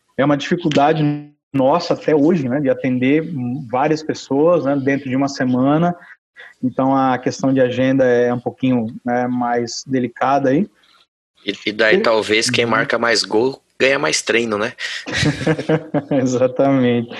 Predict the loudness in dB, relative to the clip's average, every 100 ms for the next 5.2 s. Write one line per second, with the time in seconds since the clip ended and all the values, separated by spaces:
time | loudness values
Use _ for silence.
0 | -8 -8 -2 0 2 2 2 2 2 2
1 | 2 2 2 2 0 0 2 4 4 6
2 | 6 6 4 -6 -2 2 4 2 2 4
3 | 4 4 2 2 2 2 4 2 0 0
4 | 2 4 4 2 0 0 -2 -2 2 0
5 | -2